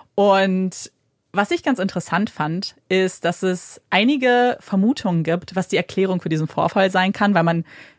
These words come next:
erstmal natürlich nicht davon ausgeht, dass es wirklich so passiert ist, sondern man, es gibt unterschiedliche Theorien. Zum einen könnte es sein, dass vielleicht die Dorfbewohner an Tollwut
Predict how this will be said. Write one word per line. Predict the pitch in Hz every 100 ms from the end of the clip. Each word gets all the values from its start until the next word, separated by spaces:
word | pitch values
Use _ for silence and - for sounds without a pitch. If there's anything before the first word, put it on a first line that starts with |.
| _
erstmal | - 165 190 185
natürlich | 175 190 165
nicht | 190 -
davon | 202 202
ausgeht, | 175 180 - 170
dass | 175
es | 165 -
wirklich | 170 180 185 -
so | 170 170
passiert | - 170 - 190 247
ist, | - 254 294 - - _ - - _ _
sondern | - 214 254 311 302 302 -
man, | 208 214 214 220
es | -
gibt | - 190
unterschiedliche | 196 185 180 185
Theorien. | - 160 - -
Zum | - 196 196
einen | 208 233 240 226 _ _ _
könnte | - 226 247
es | 247 214
sein, | - 175 185 185
dass | 175 180 - - -
vielleicht | - 175 165 175 - 175
die | 175
Dorfbewohner | 170 165 160 175 156 170 165 160 -
an | 160
Tollwut | - 156 165 185 214 -